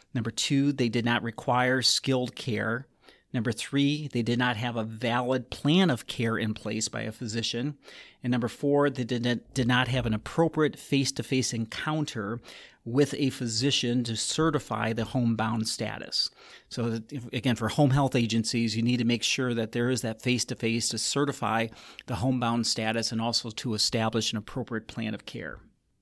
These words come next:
Next, we're gonna go to a pharmacy. So this is Hyatt Pharmacy. They paid two million dollars,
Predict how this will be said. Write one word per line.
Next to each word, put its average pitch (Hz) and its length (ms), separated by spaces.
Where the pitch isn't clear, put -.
Next, 147 260
we're 143 100
gonna 135 120
go 131 140
to 120 180
a 113 60
pharmacy. 135 680
So 131 240
this 113 200
is 113 120
Hyatt 139 560
Pharmacy. 120 600
They 117 120
paid 123 480
two 170 240
million 139 400
dollars, 110 600